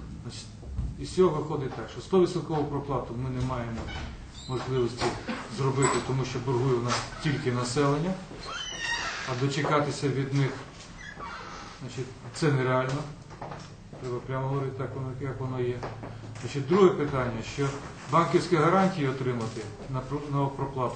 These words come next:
теж нереально, тому що всі, ні один із банків не кредитує зараз нічого. От і все, патова ситуація. Значить, я, е, наскільки я розумію, ця ситуація не тільки в Ужгороді, а практично по всій країні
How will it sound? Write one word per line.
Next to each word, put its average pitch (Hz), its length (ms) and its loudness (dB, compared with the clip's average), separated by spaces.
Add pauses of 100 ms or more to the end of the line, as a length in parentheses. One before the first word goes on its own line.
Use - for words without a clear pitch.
(120)
теж 165 220 4
нереально, 170 520 2
тому 147 180 0
що 143 140 -2
всі, 135 160 -4
ні 143 400 0
один 151 220 4
із 139 100 2
банків 170 400 2
не 135 60 4
кредитує 143 480 4
зараз 123 260 0 (140)
нічого. - 200 -4 (720)
От 147 180 0
і - 20 0
все, 135 180 -2 (140)
патова 156 340 4
ситуація. 113 520 -4 (1120)
Значить, 120 240 -6
я, 175 200 4
е, 143 180 2 (920)
наскільки 139 300 -4
я 147 60 2
розумію, 139 400 2
ця 143 160 -2
ситуація 131 500 -2
не 127 60 -2
тільки 135 200 -4
в 135 100 -2
Ужгороді, 139 360 -2
а 123 120 0
практично 123 540 -6
по 113 100 -6
всій 117 200 -6
країні 107 360 -8